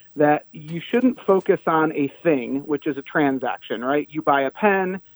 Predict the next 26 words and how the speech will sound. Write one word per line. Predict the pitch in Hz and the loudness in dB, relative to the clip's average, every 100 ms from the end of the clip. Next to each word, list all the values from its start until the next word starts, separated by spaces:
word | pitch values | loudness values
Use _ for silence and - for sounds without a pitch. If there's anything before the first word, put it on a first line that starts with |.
| _ | _
you | 156 | -8
pay | 147 180 | -2 -2
them | 175 170 | 0 -2
for | 170 | -2
the | 160 | -2
pen, | - 160 160 | -2 -2 0
they're | 147 | 0
very | 139 147 | 0 2
nice, | 143 151 151 | 2 2 0
they | 143 135 | -4 -6
smile, | - 147 147 143 | -2 0 0 0
they | 139 | -2
hand | 151 147 | -4 -4
you | 143 | -6
the | 135 | -6
pen | 139 139 | -4 -2
back | 139 131 | -2 -2
in | 135 | -4
a | |
bag, | 135 139 143 143 | 0 2 2 0
and | 135 | -8
you | 131 | -6
have | 139 | -6
a | 135 | -6
great | - 127 - | -8 -8 -2
day. | 175 165 170 | 0 0 -2